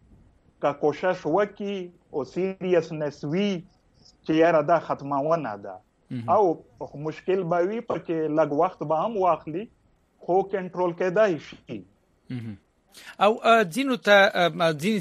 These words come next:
Speaker 2: څېړونکو دا په کراتو ویلي دي چې، اه، پاکستان حکومت یا د پاکستان فوج دغه سخت دریځې ډلې د خپلو سیاسي مقاصدو یا هغه، اه، ډیپ، اه، هغه چې ورته وایي،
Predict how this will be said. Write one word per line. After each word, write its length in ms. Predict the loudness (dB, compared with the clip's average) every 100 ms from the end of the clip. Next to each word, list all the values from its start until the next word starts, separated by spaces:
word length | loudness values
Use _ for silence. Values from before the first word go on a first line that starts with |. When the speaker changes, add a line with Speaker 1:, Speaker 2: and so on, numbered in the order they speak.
| 0
Speaker 2:
څېړونکو 480 | 0 0 -2 -2
دا 300 | 6 8 8
په 360 | 6 -2 -8 -6
کراتو 500 | 0 6 6 4 -2
ویلي 320 | 0 0 0
دي 140 | -2 -4
چې، 300 | -2 -2 -2 -10 -20 0
اه، 240 | 6 8 6 0 _ _
پاکستان 680 | 4 6 2 0 4 4 2
حکومت 560 | -4 -6 -2 -2 0
یا 80 | -2
د 60 | -2
پاکستان 580 | -4 -4 -4 -4 -4
فوج 380 | 0 2 2 0 -12 -20 _ -2
دغه 460 | 6 8 8 8
سخت 480 | 4 -4 0 0 0 -12 -2
دریځې 480 | 0 0 -2 -2 2
ډلې 540 | 2 2 -2 -2 -6 -6
د 120 | -6
خپلو 500 | -4 -6 -4 -4 -4 -8
سیاسي 320 | -4 -4 -2
مقاصدو 680 | -4 -2 -4 -2 -6 -4 -2
یا 240 | 2 2
هغه، 220 | 2 0 -2 -8 -20 _ -2
اه، 580 | 2 2 2 -2 -6
ډیپ، 560 | -6 -10 -4 -2 -2 2
اه، 580 | 2 2 0 -4 0 0
هغه 140 | 0
چې 140 | -2 -2
ورته 240 | -4 -4
وایي، 380 | -2 -2 -2